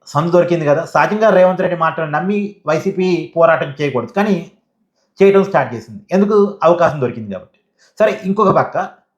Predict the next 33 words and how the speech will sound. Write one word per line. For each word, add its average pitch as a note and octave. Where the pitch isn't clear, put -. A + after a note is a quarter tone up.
చంద్రబాబు G#3+
నాయుడు F3
ప్రభుత్వం F3
సహజంగానే D#3+
దీన్ని D3+
వ్యతిరేకిస్తూ C#3+
రేవంత్ E3+
రెడ్డి C#3+
చెప్పిన C3+
మాటలు C3+
తప్పు, C#3+
మేము D#3+
ఆ B2+
రాయలసీమ F#3
ఎత్తిపోతల E3+
పథకం D3
పనులు C#3+
మేము D3
ఆపటం D#3
ఏంటి D3+
అసలు, F#3
అవి D#3
ఎప్పుడు G3
స్టార్ట్ G3
అయినాయి G3+
ఆపటానికి D3
అసలు, F3+
అవి G#3+
రెండు E3
వేల A#3
ఇరవైలో G3+
జగన్మోహన్ G3+
రెడ్డి G3